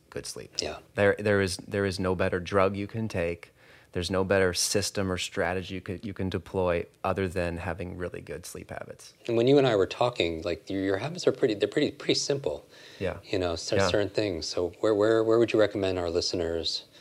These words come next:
Speaker 2: Where would
Speaker 1: Yeah.
Speaker 2: you, where would you start?
Speaker 1: Okay, so there's different, there's different levels, right? Like, there's sort of the setting, your
Speaker 2: Mm-hmm.
Speaker 1: environment. There's things you're gonna ingest or not ingest, be very careful
Speaker 2: Mm-hmm.
Speaker 1: of.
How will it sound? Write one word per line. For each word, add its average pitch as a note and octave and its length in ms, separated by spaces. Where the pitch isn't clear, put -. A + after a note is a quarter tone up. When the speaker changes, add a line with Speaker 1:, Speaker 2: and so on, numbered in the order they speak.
Speaker 2:
Where A2+ 140
would G#2+ 100
Speaker 1:
Yeah. E2 100
Speaker 2:
you, - 60
where G2 120
would G2+ 120
you G2+ 100
start? - 380
Speaker 1:
Okay, A#2 220
so G#2 420
there's A#2 160
different, A#2+ 380
there's A#2 160
different B2 300
levels, F#2+ 380
right? F2+ 220
Like, F#2 280
there's G2 220
sort A2+ 160
of G2 80
the G2 80
setting, F#2+ 480
your G2+ 120
Speaker 2:
Mm-hmm. G2 60
Speaker 1:
environment. F2+ 560
There's G2 580
things G#2+ 220
you're G2+ 60
gonna G2 180
ingest F#2+ 400
or F#2+ 60
not F#2 240
ingest, F2+ 480
be F#2 80
very F2+ 200
careful F2+ 400
Speaker 2:
Mm-hmm. F2+ 200
Speaker 1:
of. - 180